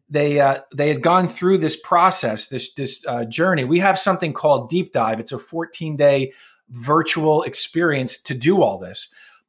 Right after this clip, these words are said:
And she had just finished, and one of the things that she shared in a testimony she sent me was that she didn't realize the, the, the where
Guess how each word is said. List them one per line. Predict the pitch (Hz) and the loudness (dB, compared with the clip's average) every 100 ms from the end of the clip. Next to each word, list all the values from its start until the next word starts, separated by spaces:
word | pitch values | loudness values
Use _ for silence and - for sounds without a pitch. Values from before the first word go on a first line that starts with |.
| _ _ | _ _
And | 160 156 170 | 0 0 -2
she | - 180 | -2 0
had | 165 | 0
just | 127 170 226 - - | 2 0 0 -2 -2
finished, | 196 156 139 - - | -2 -2 -4 -8 -6
and | 147 147 135 | -4 -4 -2
one | 185 | 0
of | 262 | 0
the | 254 | 0
things | 254 220 185 | 0 -2 -2
that | 202 | -4
she | - 160 | -6 -4
shared | - 202 208 160 | -2 0 2 2
in | 143 | 0
a | |
testimony | 139 233 233 - 151 123 | -6 -6 -6 -6 -4 -4
she | 117 123 | -4 -8
sent | - 127 131 | -4 -4 -4
me | 127 123 - _ _ | -8 -10 -20 _ _
was | 151 170 170 | 0 2 4
that | 180 165 | 4 4
she | - - 170 | 0 -2 -2
didn't | 143 220 277 233 | 0 0 0 -2
realize | 156 160 202 233 160 120 113 113 117 - _ _ _ - 127 160 - | -4 0 4 4 4 4 2 0 -6 -8 _ _ _ -20 -18 -18 -12
the, | 143 180 - 160 | -6 -6 -8 -6
the, | 151 165 147 | -2 -2 -4
the | 147 | -6
where | 147 139 147 190 220 165 120 127 151 | -4 -2 2 2 4 2 2 2 0